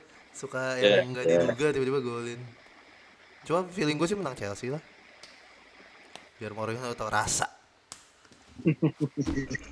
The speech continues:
Speaker 2: Oke, oke. Di pertandingan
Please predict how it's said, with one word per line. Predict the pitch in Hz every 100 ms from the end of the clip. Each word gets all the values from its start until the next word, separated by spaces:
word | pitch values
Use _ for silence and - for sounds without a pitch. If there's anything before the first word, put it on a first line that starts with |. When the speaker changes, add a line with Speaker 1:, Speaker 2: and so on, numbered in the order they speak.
| - - - - - - - - - - - - - - - - - - _ - _ -
Speaker 2:
Oke, | - 92 - 87
oke. | 82 - _ - 50 50 - - _ _ _ _ _ _ _ _ _ _ _ _ _ _ _ _ _ _
Di | - 131
pertandingan | 147 147 135 135 135 135 135 139 135